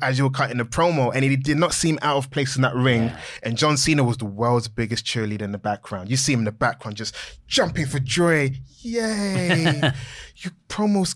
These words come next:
Speaker 1: great. Go on, man. I believe in you." And then Roman Reigns is, like, not amused at all.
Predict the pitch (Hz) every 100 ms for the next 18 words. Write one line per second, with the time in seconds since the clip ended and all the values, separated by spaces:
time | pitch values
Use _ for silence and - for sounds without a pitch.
0 | - - 208 185 196 190 180 160 151 131
1 | 135 _ _ - - 220 208 196 190 170
2 | 147 170 165 165 160 156 135 156 185 233
3 | 190 175 165 160 143 135 117 117 - -
4 | - - 123 123 120 120 127 123 117 120
5 | 113 107 110 107 - 113 110 - 107 110
6 | 107 104 - 120 98